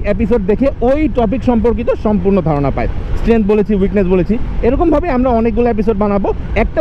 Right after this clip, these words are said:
ডেডিকেটেড এপিসোড থাকবে যেটাতে কিন্তু এই বাইকটার শুধুমাত্র কনস এবং উইকনেসগুলো নিয়ে কথা হবে। একটা ভিডিওতে শুধুমাত্র মাইলেজ নিয়ে কথা হবে এবং মাইলেজ কিভাবে বেটার পাওয়া যায় সেটা নিয়ে কথা হবে এবং মাইলেজ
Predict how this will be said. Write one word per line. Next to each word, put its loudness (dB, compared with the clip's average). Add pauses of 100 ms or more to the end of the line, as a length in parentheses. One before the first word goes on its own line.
ডেডিকেটেড 0 (120)
এপিসোড 0
থাকবে 0 (120)
যেটাতে 0
কিন্তু 0 (120)
এই 2
বাইকটার -2
শুধুমাত্র 0 (100)
কনস 0
এবং 2 (120)
উইকনেসগুলো 0
নিয়ে 0
কথা 0
হবে। -4 (340)
একটা 0
ভিডিওতে 0 (140)
শুধুমাত্র 0 (160)
মাইলেজ 2
নিয়ে 0
কথা 2
হবে 0 (100)
এবং 0 (160)
মাইলেজ 0 (120)
কিভাবে 2
বেটার 0
পাওয়া 2 (140)
যায় 0 (340)
সেটা 2
নিয়ে 2
কথা 0
হবে -2 (100)
এবং 0 (180)
মাইলেজ 0